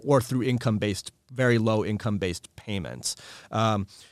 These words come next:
and that was the idea behind the Australian and the English system, was they got rid of free college. They instituted a loan program where everyone would use loans, and the idea was that most people wouldn't have to pay them back. But that was in exchange for getting rid of free. Um,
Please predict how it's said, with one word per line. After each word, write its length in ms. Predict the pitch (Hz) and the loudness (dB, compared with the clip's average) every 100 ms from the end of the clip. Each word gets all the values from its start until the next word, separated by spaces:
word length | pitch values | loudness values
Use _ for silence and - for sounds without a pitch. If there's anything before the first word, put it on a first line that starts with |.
| - | -8
and 80 | 127 | 2
that 220 | 156 170 | 4 8
was 160 | 160 123 | 8 8
the 120 | 135 | 4
idea 420 | 127 123 190 160 | 4 6 10 10
behind 400 | 131 135 135 127 | 10 6 6 6
the 120 | 123 | 4
Australian 520 | 110 - 135 123 120 | 4 4 6 6 6
and 120 | 117 113 | 4 4
the 80 | |
English 340 | 185 254 165 120 | 6 8 8 8
system, 480 | 135 120 - 123 123 | 4 2 4 4 6
was 440 | 123 123 117 - - - - | 4 6 4 0 -10 -6 4
they 80 | |
got 200 | 156 - | 6 8
rid 200 | 156 185 | 10 10
of 100 | 214 | 10
free 180 | - 131 | 6 0
college. 560 | - 85 78 - - - _ _ _ | 2 -2 -2 -6 -8 -12 _ _ _
They 100 | - 135 | -8 4
instituted 520 | 208 - 165 185 151 | 6 6 6 6 8
a 40 | 131 | 8
loan 320 | 151 220 220 | 10 10 8
program 320 | 143 123 123 | 6 4 2
where 100 | 123 165 | 2 4
everyone 380 | 165 180 147 | 6 8 6
would 120 | 131 127 | 4 2
use 220 | 127 139 | -2 6
loans, 580 | 175 196 135 127 123 - | 8 10 8 4 2 0
and 80 | 147 | 2
the 100 | 147 | 2
idea 300 | 143 180 156 | 6 6 6
was 160 | 143 | 4
that 320 | 156 139 131 - - | 4 2 2 -8 -18
most 360 | 139 156 185 180 | -6 6 6 6
people 220 | 180 151 | 6 6
wouldn't 240 | 139 143 135 | 8 6 4
have 80 | |
to 80 | 123 | 0
pay 140 | 135 113 | -2 -2
them 120 | 113 | 0
back. 380 | 110 - - - _ _ _ _ - | -2 -4 -14 -20 _ _ _ _ 0
But 120 | 147 | 6
that 160 | 180 | 6
was 180 | 170 131 | 8 6
in 100 | 143 | 6
exchange 400 | 131 - 160 143 | 4 6 6 6
for 100 | - | 4
getting 200 | 131 131 | 4 6
rid 140 | 120 120 | 4 0
of 80 | |
free. 400 | - 165 156 117 - - - - | 0 4 4 2 -8 -18 -20 -6
Um, 280 | 131 135 131 | 0 2 2